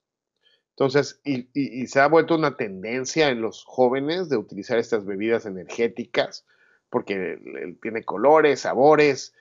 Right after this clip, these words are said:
eh, son muy atractivas, pero son pésimas para nuestro cuerpo. Entonces, la diferencia de tomar una, una o dos tazas de café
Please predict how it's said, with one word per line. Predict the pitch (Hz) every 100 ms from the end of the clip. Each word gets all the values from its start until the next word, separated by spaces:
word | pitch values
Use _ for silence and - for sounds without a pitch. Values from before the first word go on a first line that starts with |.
| _ _
eh, | - 120 - _
son | - 214 311 226
muy | 175 254 285
atractivas, | 180 117 - 233 285 175 85 - _ _ _ _ _ _ _ -
pero | 170 175 180 196 190 -
son | - 151 147 _ _
pésimas | - 165 156 165 165 156
para | 135
nuestro | 101 - 87
cuerpo. | - 120 - - _ _ _ _ _ _ _ _ _ _
Entonces, | - 151
la |
diferencia | 143 135 143 156 196
de |
tomar | 190 131 139
una, | 143 123
una | 107 135 165
o |
dos | 113 117
tazas | - 120 120
de | 101
café | 98 92 107 120 123